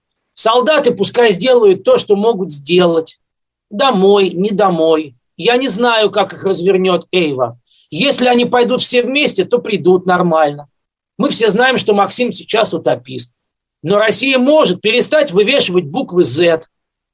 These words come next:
Можно сорвать эти буквы "З", чтобы это сделали граждане. Перестать выбривать у себя могут граждане. Перестать включать телевизор могут граждане.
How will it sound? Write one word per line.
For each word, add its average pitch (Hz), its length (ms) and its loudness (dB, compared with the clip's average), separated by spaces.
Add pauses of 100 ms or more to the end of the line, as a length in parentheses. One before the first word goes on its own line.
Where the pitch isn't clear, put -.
(300)
Можно 233 300 0
сорвать 185 560 0
эти 175 160 -2
буквы 151 340 -4
"З", 143 280 -4 (840)
чтобы 240 340 2
это 285 220 0
сделали 226 420 2
граждане. 147 800 0 (340)
Перестать 226 500 0
выбривать 214 600 2
у 135 40 -8
себя 160 280 0
могут 214 260 -4
граждане. 156 680 0 (280)
Перестать 240 460 0
включать 240 500 0
телевизор 214 640 -2
могут 233 400 0
граждане. 175 720 -2